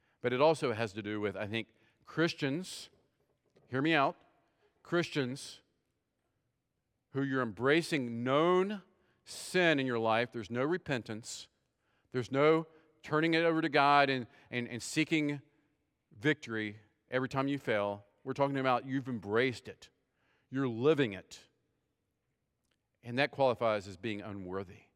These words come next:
In fact, it's a, it's a dangerous place to be, a, no-, a, a professing Christian who's embracing your sin. So confess.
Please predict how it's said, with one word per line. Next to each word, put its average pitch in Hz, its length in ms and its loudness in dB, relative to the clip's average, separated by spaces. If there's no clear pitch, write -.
In 110 60 -14
fact, 139 320 -2
it's - 80 -16
a, - 160 -2
it's - 160 -10
a 113 160 -6
dangerous 151 360 -2
place 147 260 -4
to 135 100 -12
be, 135 320 -10
a, 117 80 -4
no-, 135 360 0
a, 120 200 0
a 110 180 2
professing 127 560 -2
Christian 107 460 -10
who's 117 160 -4
embracing 107 540 -4
your 92 120 -14
sin. 110 280 -14
So - 140 -18
confess. - 840 -10